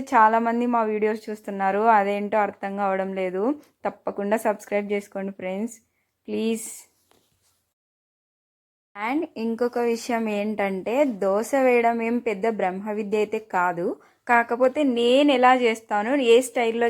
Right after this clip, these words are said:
చేస్తానో అని మీకు చూపించడమే నా ఉద్దేశం అన్నమాట. తర్వాత ఒక నార్మల్ దోశనైతే వేసేసిన. ఎన్ని ఎగ్ దోశలు తిన్నా ఒక నార్మల్ దోశ కన్ఫామ్ కదా, అందుకనే ఒక నార్మల్ దోశ వేసేసిన. And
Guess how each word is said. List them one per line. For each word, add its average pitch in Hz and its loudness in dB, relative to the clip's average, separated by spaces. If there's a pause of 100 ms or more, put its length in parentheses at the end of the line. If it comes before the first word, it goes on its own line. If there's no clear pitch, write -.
(100)
చేస్తానో 208 -4
అని 233 -2
మీకు 226 -6
చూపించడమే 202 -4
నా 226 2
ఉద్దేశం 190 -8
అన్నమాట. 175 -10 (1120)
తర్వాత 240 0 (180)
ఒక 277 -6 (160)
నార్మల్ 226 0
దోశనైతే 208 -4 (100)
వేసేసిన. 202 -8 (640)
ఎన్ని 226 -2
ఎగ్ 214 -4
దోశలు 220 -2
తిన్నా 208 -2 (100)
ఒక 233 -4 (140)
నార్మల్ 208 2
దోశ 202 -2 (180)
కన్ఫామ్ 196 -4
కదా, 175 -2 (460)
అందుకనే 196 -6
ఒక 226 -8 (120)
నార్మల్ 190 -2
దోశ 196 -6 (120)
వేసేసిన. 185 -10 (1500)
And 220 -4